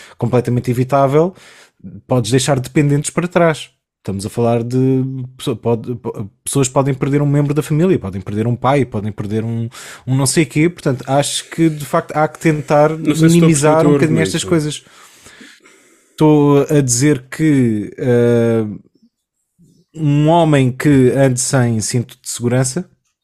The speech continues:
Speaker 2: Sim.
Speaker 1: ou ande sem capacete numa mota
Speaker 2: Sim.
Speaker 1: e que morra
Speaker 2: Naquilo que foi a
Speaker 1: quando
Speaker 2: sua
Speaker 1: era
Speaker 2: decisão consciente
Speaker 1: naquilo
Speaker 2: de
Speaker 1: que foi a
Speaker 2: fazer
Speaker 1: sua
Speaker 2: isso.
Speaker 1: decisão, naquilo que foi a sua decisão consciente, ele não manda apenas nele próprio,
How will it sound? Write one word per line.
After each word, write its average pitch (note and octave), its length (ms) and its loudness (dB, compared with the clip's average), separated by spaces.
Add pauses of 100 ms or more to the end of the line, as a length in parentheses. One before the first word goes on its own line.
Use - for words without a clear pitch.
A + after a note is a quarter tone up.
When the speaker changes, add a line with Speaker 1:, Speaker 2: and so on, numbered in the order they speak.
(120)
Speaker 2:
Sim. F2 340 -12
Speaker 1:
ou B2 120 4
ande B2+ 160 4
sem C#3+ 240 2
capacete C#3+ 840 -2
numa B2+ 200 2
mota C3 460 2 (220)
Speaker 2:
Sim. F#2+ 360 -8
Speaker 1:
e C3 100 2
que B2+ 140 0
morra E3+ 280 4
Speaker 2:
Naquilo C#3 300 2
que A#2 80 2
foi D3 200 4
a C3 60 4
Speaker 1:
quando E3+ 220 2
Speaker 2:
sua F#3 80 4
Speaker 1:
era F#3+ 100 4
Speaker 2:
decisão C#3+ 440 0
consciente B2 600 -4
Speaker 1:
naquilo F3 240 2
Speaker 2:
de F3 40 -4
Speaker 1:
que - 40 -10
foi F3+ 100 4
a E3+ 40 4
Speaker 2:
fazer A2 100 -2
Speaker 1:
sua F3+ 100 4
Speaker 2:
isso. G#2+ 100 0
Speaker 1:
decisão, D#3+ 460 0 (100)
naquilo D3 760 -2
que - 80 -16
foi C#3 100 2
a - 20 0
sua C#3 220 -4
decisão C3+ 340 -2
consciente, D#3 720 -2
ele E3+ 140 4
não F3 240 4
manda F3 440 4
apenas F3 380 0
nele F3+ 160 2
próprio, E3 400 -4